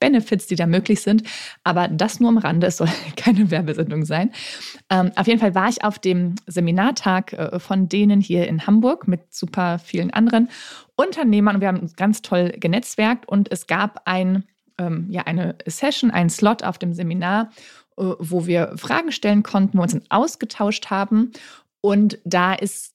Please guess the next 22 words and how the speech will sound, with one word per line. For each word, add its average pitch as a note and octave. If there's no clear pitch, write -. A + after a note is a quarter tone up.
dieses F#3
Learning G3
entstanden, E3+
was E3
ich F#3+
jetzt F#3
hier D#3+
mit D3+
dir G#3
teilen C#3+
möchte. B2+
Und G#3
zwar G3+
geht G3
es -
darum, G#3+
wie F#3+
du G3
über F#3
manche F#3+
Herausforderungen F3
denkst F3+